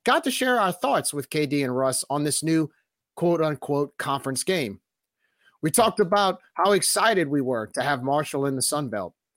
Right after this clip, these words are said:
what it meant for our program, and the perception that it brings everywhere else. As I had said the other day, ten years ago, schools left and right were trying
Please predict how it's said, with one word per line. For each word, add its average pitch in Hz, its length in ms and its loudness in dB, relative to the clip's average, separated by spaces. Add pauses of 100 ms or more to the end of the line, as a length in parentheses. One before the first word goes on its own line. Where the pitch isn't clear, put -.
(520)
what 165 160 2
it 165 80 4
meant 180 360 0
for 135 140 -2
our 139 100 2
program, 120 560 -2 (500)
and 135 140 -2
the 135 60 -2
perception 151 500 -2
that 139 140 2
it 131 100 -2
brings 139 320 -2
everywhere 123 460 0
else. 104 300 -4 (960)
As 165 100 2
I 240 140 6
had 226 160 4
said 226 240 2
the 196 120 4
other 185 160 4
day, 156 380 0 (560)
ten 233 180 4
years 220 220 2
ago, 160 460 0 (240)
schools 214 480 2
left 165 460 0 (140)
and 147 160 -2
right 139 320 0
were 156 100 0
trying 147 500 -2